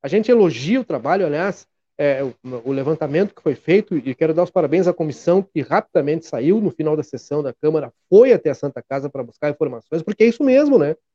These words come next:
Esse é o trabalho do fiscal. Você sai daquela coisa, "Não, vamos lá descobrir." Os caras foram, então parabéns à turma que foi lá. É isso. Esse é o trabalho. Ótimo, sensacional. O pessoal recebeu a informação, fez o alerta, "Não, vamos lá então."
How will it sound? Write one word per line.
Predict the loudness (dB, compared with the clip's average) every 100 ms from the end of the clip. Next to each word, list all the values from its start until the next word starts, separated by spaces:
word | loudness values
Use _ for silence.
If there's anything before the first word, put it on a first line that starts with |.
| _
Esse | 2 4
é | 4
o |
trabalho | 4 4 2
do | 0
fiscal. | -6 -4 -2 0 -2 -4 _ _ _ _ _ -10
Você | -2
sai | 2 4
daquela | 6 4 6
coisa, | 4 4
"Não, |
vamos | 0 -2
lá | -4 -4
descobrir." | -4 0 2 2
Os | 0
caras | -2 0
foram, | 2 2
então | 0
parabéns | 0 0 0 2 2 2 0
à | 0
turma | 4 2
que | 2
foi | 2 2
lá. | 4 2 -2 -6 _ _ _ _ _ _ _ _ -4
É | 2
isso. | 2 2 -2 -8 -8 _ _ _ _
Esse | 0 2
é | 2
o |
trabalho. | 0 0 0 -2 -8 0
Ótimo, | 2 2 -6 -12 -14 _
sensacional. | -2 0 0 -4 -6 -4 -4 -4
O | -6 _ _ _ _ _
pessoal | -2 0
recebeu | 0 -2 2 2
a |
informação, | 4 0 0 -2 -2 -2 0
fez | 0 2
o |
alerta, | 2 2 2 0 2
"Não, | 2 2
vamos | 2 4
lá | 4 4
então." | 2 2 2